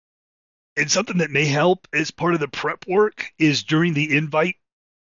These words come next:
portion, again, one-on-one with the, the new player, is let 'em know that, you know, their invite to the group is dependent on getting along with everybody socially, uh, you know, adhering to the social contract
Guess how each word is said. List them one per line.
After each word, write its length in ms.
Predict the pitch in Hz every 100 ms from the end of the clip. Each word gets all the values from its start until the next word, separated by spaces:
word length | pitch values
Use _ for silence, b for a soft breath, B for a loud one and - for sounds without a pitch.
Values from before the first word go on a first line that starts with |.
| _
portion, 420 | - 196 - 196
again, 420 | 180 165 143 156 139
one-on-one 580 | 131 151 151 151 156
with 140 | 156 -
the, 120 | 139
the 160 | 139 135
new 120 | 151
player, 520 | - 170 170 139 135 b b _ _ _
is 220 | 151 139 131
let 140 | 165
'em 120 | 175
know 340 | 165 160 165 160
that, 360 | 123 156 143 - _
you 160 | 147
know, 360 | 135 135 131 123 b _ _
their 280 | 151 147 147
invite 500 | 160 156 170 147 -
to 120 | - 143
the 100 | 135
group 540 | - 147 147 143 - -
is 880 | 143 139 135 131 117 - - - - _ _ _ _ -
dependent 340 | 131 175 151
on 140 | 139 131
getting 220 | 139 135
along 240 | 131 135
with 140 | 143 143
everybody 800 | 135 131 131 131 131 123 120 -
socially, 640 | - 156 151 139 135 127 120
uh, 140 | 123
you 120 | 127
know, 100 | 117
adhering 320 | 117 147 135
to 60 | 131
the 100 | 139
social 300 | - 139 -
contract 640 | - 131 139 127 123 123